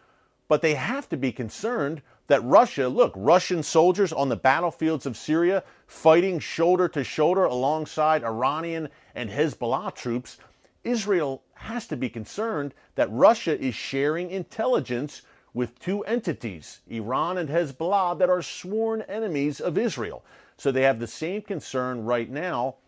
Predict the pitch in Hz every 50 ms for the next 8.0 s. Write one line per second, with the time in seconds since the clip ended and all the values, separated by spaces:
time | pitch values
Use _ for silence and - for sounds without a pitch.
0 | _ _ - 113 107 - _ - - - 151 165 220 240 208 123 92 101 104 101
1 | 92 107 107 104 - - 123 123 113 127 131 - 139 135 117 127 123 123 120 117
2 | 117 117 123 135 147 165 156 160 185 180 170 143 120 123 131 135 151 135 127 120
3 | 110 - - 202 226 220 151 135 - - 107 101 101 101 107 113 - - - -
4 | _ _ _ _ - - - 147 165 196 208 190 214 202 175 - - 127 104 92
5 | 156 180 196 156 123 113 110 113 123 127 127 - _ _ _ _ _ 120 123 117
6 | 87 - 123 143 160 165 160 - 156 151 175 196 165 123 104 - - 113 107 110
7 | 113 - 123 127 - - 110 104 139 202 214 - - 107 104 101 113 135 -